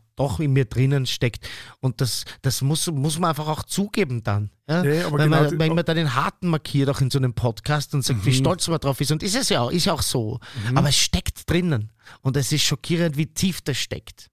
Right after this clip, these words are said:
Speaker 1: Und
Speaker 2: Aber
Speaker 1: das
Speaker 2: das
Speaker 1: müssen
Speaker 2: ist
Speaker 1: wir irgendwann mal wegkriegen in ein paar Generationen.
Speaker 2: Aber das ist eh so, wie ich ja gesagt habe, von meiner Ostererfahrung, wie, wie daheim
Speaker 1: Mhm.
Speaker 2: war. Also ich glaub, wichtig ist einfach anzuerkennen, dass es halt so ist.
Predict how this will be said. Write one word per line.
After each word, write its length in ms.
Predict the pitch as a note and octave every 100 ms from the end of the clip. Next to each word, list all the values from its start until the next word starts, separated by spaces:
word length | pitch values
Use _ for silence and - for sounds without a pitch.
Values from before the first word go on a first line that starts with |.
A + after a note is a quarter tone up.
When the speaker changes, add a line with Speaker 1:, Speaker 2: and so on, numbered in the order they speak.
| _ C#3+
Speaker 1:
Und 80 |
Speaker 2:
Aber 80 | D3
Speaker 1:
das 60 | D#3+
Speaker 2:
das 60 | E3+
Speaker 1:
müssen 100 | D#3+
Speaker 2:
ist 80 |
Speaker 1:
wir 80 | F3
irgendwann 320 | E3+ F3+ E3+
mal 160 | D#3+ D#3
wegkriegen 360 | E3 - C#3+ B2+
in 100 | A#2+
ein 60 |
paar 120 | - A2
Generationen. 720 | B2 A2+ A2 - A2 A2 -
Speaker 2:
Aber 160 | D3+ D#3+
das 120 | D#3+
ist 120 | F3+
eh 120 | D#3 E3
so, 180 | D#3 D3
wie 60 |
ich 160 | D3+ D#3
ja 140 | D3
gesagt 280 | C3 C3+ B2+
habe, 80 | B2+
von 120 | B2+
meiner 200 | B2 B2+
Ostererfahrung, 720 | C3+ - C#3+ - B2 B2+ C3
wie, 220 | C3+ C#3 C3
wie 80 |
daheim 360 | C3 A#2 B2+ B2+
Speaker 1:
Mhm. 40 |
Speaker 2:
war. 120 | A2 G2+
Also 200 | C3+ B2+ - -
ich 80 | D3+
glaub, 220 | D#3 C#3+
wichtig 260 | D#3+ - E3+
ist 120 | D#3
einfach 240 | E3 D3 D3
anzuerkennen, 720 | C#3+ D3+ - F3 - D#3 D#3+
dass 140 | D3+
es 80 | C#3+
halt 120 | B2+
so 80 | -
ist. 380 | - A#3 -